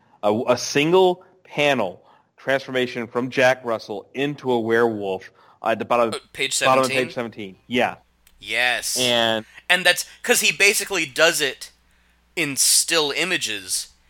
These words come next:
Speaker 2: exactly the way that the old werewolf movies would do it.
Speaker 1: Right.
Speaker 2: Like, you get the sort of slow transition of human to wolf, but instead of doing it as a dissolve, like a movie would, 'cause
Speaker 1: Mm-hmm.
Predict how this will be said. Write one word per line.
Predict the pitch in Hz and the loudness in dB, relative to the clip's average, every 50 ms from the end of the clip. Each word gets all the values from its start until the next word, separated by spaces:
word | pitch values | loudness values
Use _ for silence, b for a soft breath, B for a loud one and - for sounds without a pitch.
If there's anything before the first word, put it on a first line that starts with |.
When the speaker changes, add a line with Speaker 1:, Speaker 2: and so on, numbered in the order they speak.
| - - - - | -20 -18 -8 -6
Speaker 2:
exactly | 156 147 139 135 - 147 139 143 147 - 151 151 143 127 | -6 -6 -4 -4 2 4 4 4 2 0 -4 -6 -6 -4
the | 139 131 | -6 -6
way | 123 131 127 127 123 123 120 | -4 -4 -2 -2 -2 -4 -6
that | 110 127 123 110 123 | -8 -8 -8 -8 -8
the | 127 127 123 | -8 -8 -6
old | 117 113 113 113 113 110 113 - _ _ | -6 -6 -8 -10 -12 -14 -18 -20 _ _
werewolf | - 202 220 175 135 - 135 | -6 -6 -6 -6 -8 -10 -12
movies | 127 113 101 104 98 - | -12 -12 -10 -12 -12 -12
would | 98 90 76 | -14 -14 -16
do | 85 78 | -18 -18
it. | - - - _ _ _ - - _ - - - _ - | -18 -20 -20 _ _ _ -20 -20 _ -20 -20 -20 _ 0
Speaker 1:
Right. | 147 156 127 98 85 - - _ _ _ _ _ _ _ _ | 2 2 2 2 0 -6 -14 _ _ _ _ _ _ _ _
Speaker 2:
Like, | 139 135 123 135 | -4 -4 -2 -4
you | 139 123 | -4 -2
get | - 151 139 - | 0 -2 -2 0
the | 151 - | -2 -2
sort | - 165 135 | -2 -2 -2
of | 131 123 | 0 0
slow | - - - 147 143 139 147 | 2 2 2 0 0 -2 -2
transition | - - - 143 131 131 127 - 139 135 - - 135 123 120 | -2 -2 -2 -2 -2 -2 -4 -6 -6 -6 -4 -4 -6 -6 -6
of | 98 117 117 | -8 -12 -12
human | - - 135 131 127 127 117 - | -12 -12 -12 -12 -12 -12 -12 -14
to | 117 107 | -16 -14
wolf, | 110 147 147 131 120 - - - - b b b b b b b b _ _ 151 | -8 -6 -6 -6 -6 -8 -10 -16 -20 b b b b b b b b _ _ -20
but | 143 131 165 147 | -8 -4 -2 -2
instead | 139 135 131 - - 151 139 139 | -2 -2 -4 -2 -2 0 0 -2
of | 131 123 | -4 -4
doing | 131 139 135 131 127 | -4 -4 -4 -2 -4
it | 120 117 - - | -6 -6 -6 -8
as | 123 117 113 | -10 -10 -10
a | 117 | -12
dissolve, | 110 117 117 110 156 175 180 151 113 95 101 107 110 117 | -14 -12 -8 -4 -2 0 0 0 0 -4 -8 -12 -10 -10
like | 113 110 113 | -10 -10 -10
a | 104 | -12
movie | 123 180 220 175 147 123 | -10 -10 -8 -8 -8 -10
would, | 107 95 90 85 90 98 120 - | -10 -12 -16 -16 -18 -18 -20 -14
'cause | - 139 127 110 110 | -10 -10 -8 -8 -8
Speaker 1:
Mm-hmm. | 107 107 117 | -8 -10 -12